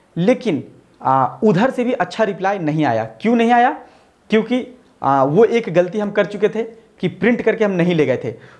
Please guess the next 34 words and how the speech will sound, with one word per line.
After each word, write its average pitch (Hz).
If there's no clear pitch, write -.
तो 220
उसको 220
लगा 220
कि 233
इसके 202
अंदर 208
कोई 202
ना 214
कोई 208
खामी 170
है, 208
इसको 185
जो 151
कहते 202
हैं 226
वो 214
नहीं 165
सुनता 143
है, -
मतलब 208
कि 254
ये 226
परफेक्ट 220
लड़का 185
नहीं 156
है 160
इस 170
ऑफिस 147
के 131
लिए। 117
तो 214
दोस्तों, 262
इस 247
कारण 220